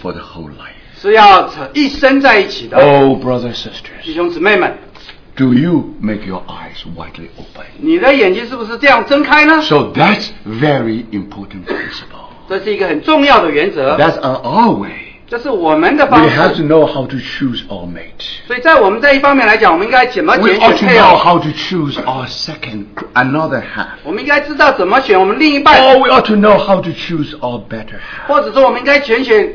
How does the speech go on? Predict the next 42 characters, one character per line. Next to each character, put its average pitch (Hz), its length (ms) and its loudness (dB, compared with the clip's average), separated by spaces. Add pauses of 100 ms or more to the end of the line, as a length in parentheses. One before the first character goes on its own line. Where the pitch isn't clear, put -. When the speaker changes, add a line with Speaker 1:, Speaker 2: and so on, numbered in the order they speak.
Speaker 2:
我 180 100 -2
们 233 160 -4 (220)
更 320 180 4
好 185 140 4
的 180 80 0
那 220 160 4
一 214 60 4
半。 - 320 4
Speaker 1:
But 147 200 2
in 135 80 0
the 127 80 -4 (140)
final 190 480 2
analysis, 104 520 -6 (360)
Speaker 2:
但 233 160 -2
是 226 80 -14
在 254 140 0
最 294 200 -2
后 294 200 4
来 202 160 4
讲， 143 280 -2 (1600)
Speaker 1:
We 110 160 -2
cannot 98 380 -10
build 87 180 -12
our 78 180 -20
house. - 560 -20
Speaker 2:
我 131 120 -6
们 160 420 2
不 240 80 -4
能 165 240 0
建 196 160 0
造 170 160 2
自 156 120 -8
己 131 80 -12
的 113 120 -10
家。 131 260 2
Speaker 1:
If 151 160 -2
one 247 300 0
day 113 340 -6
when 117 120 -6
you 95 180 -10
look 220 260 -2
back, - 360 -10